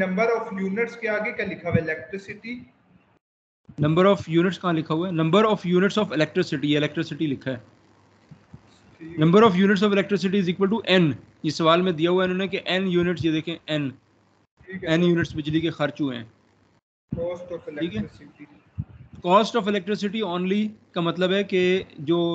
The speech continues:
Speaker 2: unit का खर्चा है per unit के हिसाब से उससे multiply कर देंगे एन सी upon hundred pounds, ठीक है?
Speaker 1: ठीक है।
Speaker 2: Total cost of electricity supply।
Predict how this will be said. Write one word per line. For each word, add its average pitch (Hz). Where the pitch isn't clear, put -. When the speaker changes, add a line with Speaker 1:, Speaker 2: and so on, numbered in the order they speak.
Speaker 2:
unit 151
का 185
खर्चा 160
है 170
per 165
unit 156
के 170
हिसाब 143
से -
उससे 151
multiply 143
कर 135
देंगे 123
एन 185
सी 170
upon 156
hundred 135
pounds, 131
ठीक 185
है? 208
Speaker 1:
ठीक -
है। 180
Speaker 2:
Total 208
cost 175
of 180
electricity 160
supply। 135